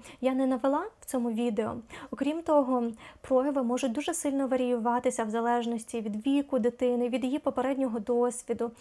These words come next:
від тяжкості розладу, від ситуації спілкування, яка зараз відбувається навколо дитини. На сьогодні не існує єдиної точної причини розладу соціальної комунікації у дітей.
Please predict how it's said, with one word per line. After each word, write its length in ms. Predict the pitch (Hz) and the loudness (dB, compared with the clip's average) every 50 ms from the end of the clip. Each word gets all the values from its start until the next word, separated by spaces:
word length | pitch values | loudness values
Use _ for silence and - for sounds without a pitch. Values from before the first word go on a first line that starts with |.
| - - 330 - - | -16 -18 -16 -4 -2
від 180 | 311 302 - | -2 -2 0
тяжкості 640 | - 277 254 254 254 254 - - 254 233 240 - 254 | -2 -2 0 0 0 -2 0 0 0 -2 0 -2 -2
розладу, 540 | 247 240 233 233 240 233 240 247 240 214 254 | 0 2 2 2 0 0 -2 -2 -2 -2 -2
від 200 | 262 320 320 - | -2 -2 -2 -2
ситуації 720 | - 311 302 - 262 247 247 254 262 262 262 262 - 262 240 | -4 -6 -4 -2 -2 0 0 2 2 0 0 0 -2 -4 -4
спілкування, 680 | 240 - - 247 233 - 247 226 254 247 247 240 233 | -4 -4 -6 -6 -4 -4 -2 0 0 2 2 2 2
яка 220 | 240 240 240 - 247 | 0 0 -2 -2 -4
зараз 300 | 233 240 233 226 226 233 | -2 -2 -2 -2 -2 -4
відбувається 720 | 220 214 202 233 220 233 233 226 226 240 233 233 - 233 | -4 -4 -4 -4 -4 -2 -2 -2 -2 -4 -6 -6 -6 -6
навколо 440 | 240 233 - - 247 240 233 233 233 | -6 -6 -4 0 0 2 2 2 2
дитини. 560 | 208 233 233 - 233 226 226 220 226 233 233 - _ _ _ _ - | 0 -2 -2 -2 -2 -2 -2 -2 -4 -6 -8 -14 _ _ _ _ -2
На 200 | 262 254 277 254 | 0 0 2 2
сьогодні 480 | - - 254 214 254 277 277 285 277 | 2 2 4 4 4 4 4 2 2
не 160 | 247 247 254 262 | 2 2 2 0
існує 460 | 247 - - 262 254 254 247 233 226 | 0 -2 -2 -2 -2 0 0 -2 -2
єдиної 640 | 214 240 233 220 254 247 254 247 247 226 220 233 | 0 -2 0 0 0 0 0 0 -2 -2 -4 -4
точної 600 | 226 - - 254 262 269 262 - - 233 226 220 220 | -4 0 2 2 2 2 0 0 -2 -2 -2 -2 -2
причини 680 | - 226 240 233 - - 262 247 262 285 294 254 226 226 - - - - - - - | -2 -2 -4 -4 -2 0 0 0 2 0 0 -2 -4 -4 -8 -14 -20 -20 -20 -12 -4
розладу 480 | - 233 247 262 262 277 262 240 240 233 | 0 2 2 2 2 2 2 2 0 -2
соціальної 560 | - 247 240 - 254 240 240 247 247 240 233 | -2 -4 -4 0 0 0 2 2 0 0 -2
комунікації 880 | 233 - 233 233 233 233 226 - 247 240 254 262 247 - - 233 226 226 | -2 -2 0 0 0 0 0 0 0 0 0 0 -2 -4 -4 -2 -2 -2
у 80 | 233 | -2
дітей. 480 | 214 196 226 - - 214 214 220 233 | -4 -6 -8 -8 -8 -6 -6 -6 -8